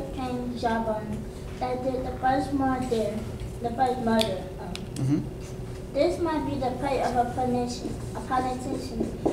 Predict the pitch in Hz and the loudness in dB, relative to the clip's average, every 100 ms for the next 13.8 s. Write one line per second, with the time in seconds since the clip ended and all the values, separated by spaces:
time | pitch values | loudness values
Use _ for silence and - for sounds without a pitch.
0 | - - 240 - - 269 294 - 247 254 | 0 6 8 8 4 2 2 4 4 6
1 | 247 240 247 - 240 240 - - 226 240 | 4 2 -2 -4 -2 0 0 0 2 4
2 | 240 226 - - - - - - - - | 4 2 -2 0 0 0 -6 -8 -10 -10
3 | - - - 233 262 254 254 247 240 220 | -10 -10 -4 2 4 4 8 10 10 8
4 | 233 247 247 233 226 - - - - - | 8 10 10 6 2 -2 -6 -8 -8 -8
5 | - - - - - - - 247 240 - | -8 -8 -10 -10 -10 -6 6 6 6 0
6 | 233 262 277 285 285 - - - - - | 0 2 6 6 6 2 -8 -8 0 6
7 | 139 113 107 80 - - - - - - | 6 8 4 2 -2 -8 -8 -8 -8 -8
8 | - 226 - - - - - 143 175 - | -6 -6 -6 -6 -8 -10 -6 0 0 0
9 | - - - 233 185 - - - - - | -8 -4 0 2 0 0 -8 -8 -8 -10
10 | - - - - - 277 277 262 262 226 | -10 -10 -10 -10 -2 0 2 2 0 -4
11 | 214 - - - 226 226 220 208 170 - | -6 -8 -8 -4 -4 -4 -4 -6 -6 -8
12 | - - - - - - 233 233 226 - | -10 -8 -8 -8 -6 4 6 8 8 8
13 | - 226 226 226 226 220 202 196 | 8 4 4 4 2 2 0 -2